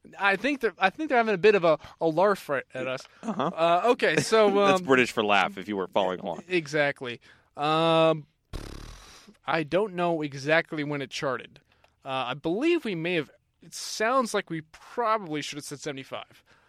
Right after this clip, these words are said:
Speaker 1: But we're talking about the nineteen seventy-eight movie. Uh, we are correct about that.
Speaker 2: Yeah.
Speaker 1: Uh, the movie was released on June twenty-eighth, nineteen seventy-eight.
Speaker 2: Mm.
Speaker 1: There
Speaker 2: Are
Speaker 1: we
Speaker 2: we, are we out of spoilers, or are we still spoiling?
Speaker 1: We're out of the spoilers.
Speaker 2: Okay, we're done with spoilers.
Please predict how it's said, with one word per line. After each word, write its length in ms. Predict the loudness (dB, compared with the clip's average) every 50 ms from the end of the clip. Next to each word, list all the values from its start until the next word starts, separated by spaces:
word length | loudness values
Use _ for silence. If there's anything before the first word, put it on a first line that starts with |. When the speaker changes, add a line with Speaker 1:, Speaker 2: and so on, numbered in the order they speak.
| _ _ _
Speaker 1:
But 140 | -4 -2 -2
we're 80 | -2 -2
talking 180 | -2 -2 -2
about 100 | -2 -2
the 60 | 0 0
nineteen 220 | 0 0 0 -2
seventy-eight 260 | -4 -2 -2 -4 -4
movie. 380 | -4 -6 -8 -8 -8 -10 -12 -14 _ _ _ _ _ _ _ -6
Uh, 400 | -4 -2 0 0 0 0 -2 -4 -6
we 160 | -4 0 0
are 100 | 0 0
correct 420 | -2 -6 -6 -2 0 0 0 0 -4
about 240 | -12 -12 -12 -12
that. 300 | -12 -14 -14 -16 -12 -6 -2
Speaker 2:
Yeah. 140 | -2 -2 -2 -4 _ _ _ _ _ _ -6
Speaker 1:
Uh, 140 | -4 -4 -4
the 100 | -2 -2
movie 240 | -2 -2 0 -2 -4
was 160 | -4 -4 -6
released 540 | -6 -4 -2 -2 -2 -4 -4 -6 -10 -14 -18 _ _ _ _ _
on 440 | -10 -6 -4 -4 -4 -4 -4 -6 -8
June 380 | -6 -4 -4 -4 -4 -4 -6 -8
twenty-eighth, 800 | -10 -10 -6 -6 -6 -6 -6 -8 -6 -6 -6 -6 -6 -10 -16 -20 _ _ _ _ _ _ _ -18 -14
nineteen 600 | -10 -8 -6 -6 -6 -8 -8 -10 -10 -8 -8 -8
seventy-eight. 800 | -8 -6 -4 -2 -2 -2 -4 -6 -8 -8 -10 -12 -12 -14 -16 -20 -20 _ -10
Speaker 2:
Mm. 240 | -10 -10 -10 -10 -14 -18 _ -10 -6
Speaker 1:
There 160 | -2 4 6
Speaker 2:
Are 80 | 8 8
Speaker 1:
we 20 | 8 6 2
Speaker 2:
we, 140 | -6 -8 -6 _ 2
are 120 | 4 4
we 180 | 6 6 6 8
out 160 | 8 8 8
of 100 | 6 4
spoilers, 460 | 2 4 6 6 6 6 4 0 0
or 60 | 2 2
are 60 | 4
we 100 | 4 2
still 220 | 2 2 2 0
spoiling? 380 | 2 2 2 2 4 2 0 -2
Speaker 1:
We're 160 | 0 0 2
out 180 | 2 2 0 -2
of 60 | -2
the 80 | -4 -10
spoilers. 340 | -8 -6 -4 -2 0 2 2 2 2
Speaker 2:
Okay, 100 | 0 -2 -4
we're 100 | -2 0
done 140 | 2 2 0
with 80 | 0
spoilers. 440 | -4 -6 -8 -8 -8 -12 -18 -20